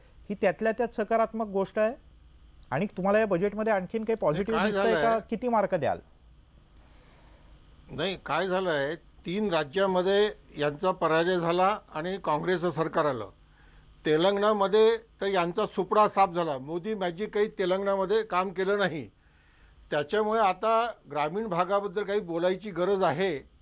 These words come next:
Speaker 2: हे यांना जाणवायला लागलं. माधव भंडारी हे काही सांगत नाही की यांनी ॲफिडेव्हिट केलं होतं सुप्रीम कोर्टात की आम्ही पन्नास टक्के नफा जोडून भाव देऊ शकत नाही. मग आता निवडणुकीच्या वर्षातच ते आम्ही पन्नास टक्के देतोय आणि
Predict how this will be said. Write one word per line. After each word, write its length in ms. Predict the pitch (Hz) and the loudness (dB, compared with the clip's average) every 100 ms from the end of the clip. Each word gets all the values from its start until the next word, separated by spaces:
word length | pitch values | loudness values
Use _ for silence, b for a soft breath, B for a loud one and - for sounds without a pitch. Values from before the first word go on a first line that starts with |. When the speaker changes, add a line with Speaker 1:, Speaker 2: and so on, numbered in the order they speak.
| - | -10
Speaker 2:
हे 80 | 175 | -4
यांना 240 | 175 185 | -2 0
जाणवायला 380 | 185 165 180 180 | -2 0 0 0
लागलं. 340 | 156 127 113 110 b b b b b b | -2 -4 -12 -14 b b b b b b
माधव 300 | 135 156 208 | -2 2 4
भंडारी 360 | 208 202 226 226 | 2 2 0 2
हे 120 | 208 | 2
काही 180 | 233 240 | 2 0
सांगत 360 | 208 226 226 | 0 0 -2
नाही 300 | 220 208 208 | -2 -4 -4
की 240 | 202 208 208 | -6 -6 -2
यांनी 320 | 175 190 240 | -2 -2 0
ॲफिडेव्हिट 680 | 208 151 220 226 240 254 220 | 0 -2 -4 -2 0 -2 0
केलं 160 | 214 | 2
होतं 260 | 202 196 202 | 2 2 -4
सुप्रीम 360 | 196 165 196 | -4 -4 -6
कोर्टात 340 | 180 175 180 202 190 | -4 -6 -2 -4 -2
की 60 | |
आम्ही 200 | 202 170 | -2 -2
पन्नास 420 | 220 190 170 196 196 | -4 -4 -2 -2 -4
टक्के 280 | 185 - 214 | -6 -4 -4
नफा 320 | 180 151 202 | -2 -4 -4
जोडून 320 | 180 180 220 220 B B | -2 0 -2 -4 B B
भाव 220 | 123 175 | 0 0
देऊ 180 | 180 185 | 2 0
शकत 360 | 156 165 190 196 | 0 -4 -6 -4
नाही. 300 | 233 214 127 _ b b b b | -2 0 -2 _ b b b b
मग 100 | 185 | -2
आता 160 | 202 247 | 0 0
निवडणुकीच्या 720 | 214 202 240 247 233 240 254 | 0 2 2 0 -4 -2 0
वर्षातच 560 | 240 214 - 240 240 247 | 2 0 0 -2 -2 -4
ते 140 | - | 0
आम्ही 240 | 262 214 247 | 2 2 0
पन्नास 380 | 220 214 233 220 | -4 -4 -2 -4
टक्के 200 | 226 220 | -4 -2
देतोय 320 | 214 220 226 | 0 0 0
आणि 100 | 226 | -2